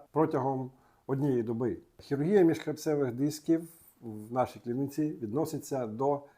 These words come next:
е, one day surgery. Е, це англомовний термін,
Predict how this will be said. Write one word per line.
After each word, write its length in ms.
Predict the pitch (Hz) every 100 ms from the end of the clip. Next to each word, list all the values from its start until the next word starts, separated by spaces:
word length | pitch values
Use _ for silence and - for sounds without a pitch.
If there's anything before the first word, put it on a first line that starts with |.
| -
е, 180 | 113 107
one 240 | 120 131
day 240 | 123 117 151
surgery. 540 | 135 139 139 156 160 - _ _ _
Е, 260 | 110 107 101
це 240 | - 127 -
англомовний 600 | 120 113 110 107 101 98
термін, 520 | 95 139 147 160 160